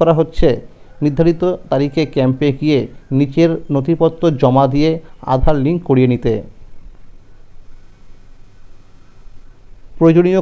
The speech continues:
কাগজপত্র লাগবে, এক নাম্বার আধার কার্ডের জেরক্স, দুই নাম্বার ভোটার কার্ডের জেরক্স, তিন নাম্বার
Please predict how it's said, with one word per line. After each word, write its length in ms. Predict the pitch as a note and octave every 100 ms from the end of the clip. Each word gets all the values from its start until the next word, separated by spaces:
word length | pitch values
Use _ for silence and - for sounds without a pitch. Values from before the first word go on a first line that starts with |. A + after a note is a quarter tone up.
| D#3
কাগজপত্র 460 | C3+ C#3 D#3 D3+ D3 A#2+
লাগবে, 280 | B2 A#2+ D3+ - - B2+
এক 60 | C3 C3+
নাম্বার 300 | B2 A#2 A#2+ - - - - - B2
আধার 260 | C3 E3 E3+
কার্ডের 260 | D3+ C3 C#3 C3
জেরক্স, 360 | B2 A#2+ A2+ - - - -
দুই 100 | B2 C3
নাম্বার 300 | B2+ B2+ C3+ C#3+ - - - C3
ভোটার 280 | A#2 B2+ D3 D3+
কার্ডের 280 | C3+ B2+ C3+ B2
জেরক্স, 360 | A#2+ A#2 - - - - -
তিন 120 | B2 B2
নাম্বার 300 | B2 B2+ C3+